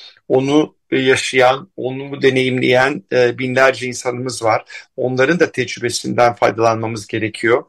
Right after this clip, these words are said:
Çünkü ondan sonra yapılacak olan, inşa edilecek olan şehir,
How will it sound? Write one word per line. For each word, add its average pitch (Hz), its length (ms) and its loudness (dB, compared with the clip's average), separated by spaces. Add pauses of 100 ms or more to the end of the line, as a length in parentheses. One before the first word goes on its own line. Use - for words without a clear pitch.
(380)
Çünkü 156 560 4
ondan 131 340 4
sonra 156 300 0
yapılacak 127 680 -4
olan, 123 300 2
inşa 131 380 0
edilecek 117 540 -6
olan 117 380 0 (240)
şehir, - 640 -4